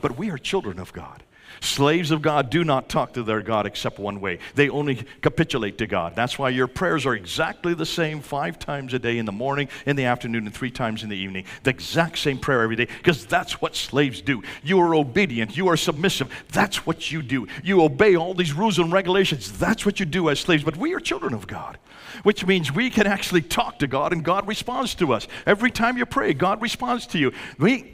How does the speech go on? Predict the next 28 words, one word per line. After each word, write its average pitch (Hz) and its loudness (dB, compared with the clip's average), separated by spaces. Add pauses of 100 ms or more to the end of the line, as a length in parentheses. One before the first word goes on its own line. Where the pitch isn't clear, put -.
children 277 2
of 110 -6
God, 87 -8
we 202 -4
can 185 -10
even 208 -2 (100)
argue 196 -2
with 117 -4
God. 113 -4 (200)
We 240 0
can 180 -2 (140)
criticize 147 2
God. 135 4 (280)
And 208 2
yes, 151 -2
we 143 -2
can 156 0
even 143 -2
reject - -2
God. - -8 (160)
Can - -10
you 110 -6
reject 131 -6
Allah? 180 -4 (960)
On 101 -2
pain 147 -6
of 135 -6
death. - -12